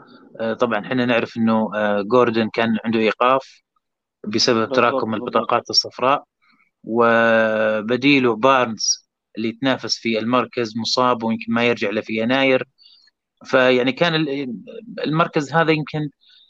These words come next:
Speaker 1: يمكن أنا أشوف هذا الشيء الوحيد اللي أنا ممكن أنتقد عليه إيدي هاو المباراة الليلة. يعني، آه، آه، في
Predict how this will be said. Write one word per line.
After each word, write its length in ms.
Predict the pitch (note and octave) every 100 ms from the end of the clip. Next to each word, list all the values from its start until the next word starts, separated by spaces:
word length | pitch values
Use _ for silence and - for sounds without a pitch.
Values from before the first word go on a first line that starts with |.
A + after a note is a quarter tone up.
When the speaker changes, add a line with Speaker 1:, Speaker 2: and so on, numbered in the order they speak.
| -
Speaker 1:
يمكن 240 | C3 D#3+
أنا 120 | D#3+
أشوف 260 | D3+ D#3 -
هذا 120 | F3
الشيء 220 | F#3 E3+
الوحيد 380 | D3 - D#3 B2+
اللي 160 | B2 B2
أنا 80 |
ممكن 400 | B2+ C3 - C3 B2+ _ _ _ _ _ _ _ _ _ _ _ _ _ -
أنتقد 460 | C#3 C3+ - A#2+ G2+
عليه 200 | B2 B2+
إيدي 200 | A2+ A#2
هاو 160 | B2
المباراة 380 | A2+ A2 A#2 B2 -
الليلة. 340 | A2 C3 B2+
يعني، 500 | B2+ A#2 G#2+ A2+ A2+ A2
آه، 240 | G#2+ G#2+ G#2+ _ - - _ _ -
آه، 300 | G2+ G#2 G#2
في 300 | - B2